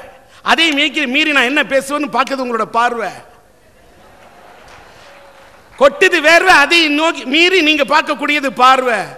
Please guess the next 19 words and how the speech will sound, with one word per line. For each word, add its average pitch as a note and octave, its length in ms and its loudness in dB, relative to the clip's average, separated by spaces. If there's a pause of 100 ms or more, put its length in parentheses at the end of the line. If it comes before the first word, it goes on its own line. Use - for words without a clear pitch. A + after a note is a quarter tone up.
(220)
ஏன்னா, C4+ 180 -2 (100)
என்னோட B3+ 160 -2 (100)
பேச்சுல D4 280 -2
வரும் B3+ 320 -2
சரியான A#3+ 280 -4
கோர்வை. A3+ 480 -2 (340)
என் A3 160 0
பேச்சு D4+ 280 -2
உங்களுக்கு B3 240 2
ஏற்ப-, C4 240 -2
ஏற்படுத்திடக்கூடாது A3+ 560 -2 (100)
சோர்வை. A#3 380 0 (4000)
ப-, C#4+ 260 2 (260)
என்னன்னு E4+ 340 2
கேட்டா, A3 240 -2 (320)
இதான் E4 280 2
matter. C#4+ 360 -2 (480)
அப்ப C4 300 2 (800)
அந்த, C4+ 280 2